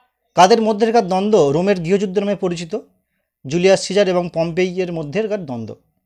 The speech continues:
রোমে উন্মাদ রাজা নামে কে পরিচিত ছিলেন? ক্যালিগুলা। ক্লডিয়ান বংশের শেষ সম্রাট কে? নিরো।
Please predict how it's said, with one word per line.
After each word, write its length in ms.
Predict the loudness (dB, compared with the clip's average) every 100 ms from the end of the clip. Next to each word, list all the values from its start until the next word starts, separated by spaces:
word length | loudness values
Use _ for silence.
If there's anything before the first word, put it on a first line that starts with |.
| _ _ _ _ _ _
রোমে 280 | 0 2 2
উন্মাদ 500 | 0 0 0 2 2
রাজা 380 | 4 4 4 2
নামে 200 | 0 -6
কে 180 | -4 -2
পরিচিত 320 | -2 -4 -6
ছিলেন? 360 | -6 -4 -6 -8 _ _ _ _ _
ক্যালিগুলা। 500 | 0 2 2 -2 -8 _ _ _ _ _ _ _ _ _ _ _ _ _ _ _ 2
ক্লডিয়ান 500 | 6 6 6 4 4
বংশের 380 | 0 0 -2
শেষ 280 | -2 -2 -2
সম্রাট 380 | -2 -2 0 0
কে? 240 | -2 -6 _ _ _ _ _ _ _ _ _ -4
নিরো। 280 | 0 0